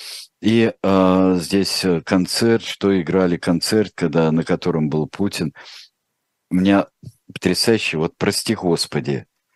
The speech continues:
когда бодро вышел Владимир Владимирович Путин в Курске, вышел, и оркестр вот встал, он идет,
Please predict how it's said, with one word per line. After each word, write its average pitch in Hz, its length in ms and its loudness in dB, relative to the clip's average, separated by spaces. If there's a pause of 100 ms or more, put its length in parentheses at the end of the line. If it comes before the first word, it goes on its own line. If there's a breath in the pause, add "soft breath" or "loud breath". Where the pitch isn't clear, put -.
(220)
когда 87 560 2 (140)
бодро 82 480 0
вышел 85 320 -2
Владимир 80 300 0
Владимирович 80 500 -2
Путин 101 460 -4 (260 loud breath)
в - 160 -16
Курске, - 640 -2 (1200)
вышел, 76 720 0 (480)
и 82 140 2 (120)
оркестр 76 640 0
вот - 180 -8
встал, 110 540 4 (300)
он 87 300 4 (100)
идет, 104 600 0